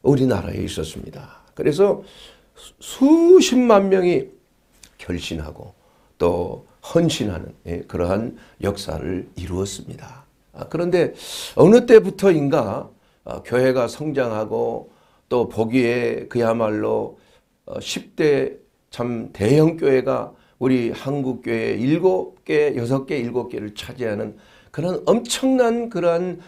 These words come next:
외적인 부흥의, 양적인 부흥의 역사가 있었을 때부터 희한하게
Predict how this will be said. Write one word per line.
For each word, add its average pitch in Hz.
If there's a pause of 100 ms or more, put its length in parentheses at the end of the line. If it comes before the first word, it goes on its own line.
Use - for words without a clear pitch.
(120)
외적인 202
부흥의, 135 (160)
양적인 214
부흥의 135
역사가 104 (180)
있었을 87
때부터 - (500)
희한하게 170